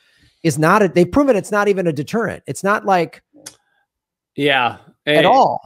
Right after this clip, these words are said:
Speaker 2: it, yeah. It, if you, like, if someone wants to, ever wants to debate me on the death penalty, it's like every d-, argument for why the death penalty exists is bullshit. There is not a s-, I've never heard a single argument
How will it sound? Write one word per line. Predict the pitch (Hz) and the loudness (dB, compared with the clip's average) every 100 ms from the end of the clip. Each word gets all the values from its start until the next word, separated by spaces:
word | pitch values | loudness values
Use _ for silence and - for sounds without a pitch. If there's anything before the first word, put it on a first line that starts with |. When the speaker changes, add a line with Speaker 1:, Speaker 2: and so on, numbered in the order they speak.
| - _ _ _ _ | -20 _ _ _ _
Speaker 2:
it, | 175 185 | 0 2
yeah. | 180 147 120 - | 0 0 -2 -4
It, | 180 175 156 | 0 0 0
if | 185 160 185 | -6 -6 -6
you, | 175 | -4
like, | 180 175 160 - _ - | 0 0 -2 -8 _ -12
if | 175 - | -6 -2
someone | 302 330 208 | -2 0 0
wants | 196 202 196 | 0 -2 -2
to, | 180 160 | -2 0
ever | 180 | 0
wants | 170 170 - | -2 -4 -6
to | |
debate | 139 123 156 160 | -10 -4 -2 -2
me | 151 | -4
on | 139 | -6
the | 135 | -6
death | 143 135 | -6 -6
penalty, | 143 123 | -8 -10
it's | 123 | -8
like | 151 139 - | -8 -8 -4
every | 180 220 226 240 240 226 - _ _ _ _ 143 | -4 -2 -2 -2 -2 -6 -12 _ _ _ _ -4
d-, | 165 | -2
argument | 196 175 180 180 160 139 - 117 | 0 2 2 0 -2 -4 -10 -14
for | 165 160 143 | -6 -4 -2
why | 139 143 160 175 | -2 0 0 -2
the | 160 | -4
death | 151 156 156 | -4 -6 -8
penalty | 156 143 | -10 -8
exists | 135 123 143 165 - - _ _ _ | -10 -8 -8 -10 -14 -20 _ _ _
is | 160 135 | -6 -4
bullshit. | 117 143 135 117 110 - _ _ | -4 -4 -4 -10 -16 -20 _ _
There | - 170 | -2 0
is | 170 202 | 2 2
not | 190 196 180 | 2 0 0
a | 175 | -2
s-, | - - | -4 -4
I've | 170 165 | -2 0
never | 202 226 220 226 | 0 0 0 -2
heard | - 214 190 156 131 - | -2 -2 0 0 -4 -6
a | 160 | -4
single | 156 - 208 208 208 196 | -4 -8 -6 -2 2 2
argument | 175 175 147 117 110 | 2 0 -4 -8 -10